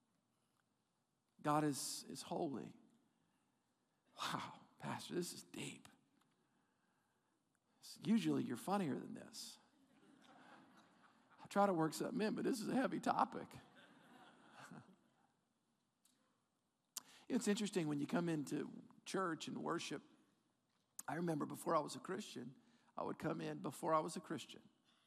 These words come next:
All right? I remember during the singing part, the worship was so strong, and I, I would sense God. And I would, two things would happen. Number one, I would sense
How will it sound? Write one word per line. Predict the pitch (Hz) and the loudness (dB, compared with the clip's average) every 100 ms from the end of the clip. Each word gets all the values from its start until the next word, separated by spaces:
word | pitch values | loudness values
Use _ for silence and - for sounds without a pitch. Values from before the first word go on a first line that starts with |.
| _ _ _ _ _ _ - | _ _ _ _ _ _ -4
All | |
right? | 123 131 160 - - - - | 0 2 0 -6 -20 -20 -2
I | - | 0
remember | 185 196 220 135 | 0 -2 -2 -2
during | - 160 165 | -2 -4 -4
the | 139 | -4
singing | - 202 196 170 | -4 -4 -4 -6
part, | - 139 135 - - - _ _ _ - | -2 0 0 -2 -10 -20 _ _ _ -4
the | 139 | -2
worship | 135 202 233 - - | 2 2 2 -4 -6
was | 147 | -6
so | - - | -6 -6
strong, | - - 165 190 160 139 151 | -8 -2 2 4 4 0 -2
and | 143 | 0
I, | 131 139 | 0 0
I | 151 | -2
would | 147 | -2
sense | - - 190 196 - - | -6 -4 -2 -4 -6 4
God. | 143 151 113 80 64 - _ _ _ _ - | 8 8 6 2 -6 -16 _ _ _ _ -6
And | 139 | 2
I | 156 | 2
would, | - - | 0 -6
two | - 277 | 0 2
things | 220 175 | 2 -2
would | 151 | 0
happen. | 165 151 | 0 0
Number | 156 160 | -4 -4
one, | 156 185 185 | -2 0 0
I | 143 | 0
would | 139 - | -2 -6
sense | - 185 180 - | -4 -4 -4 -8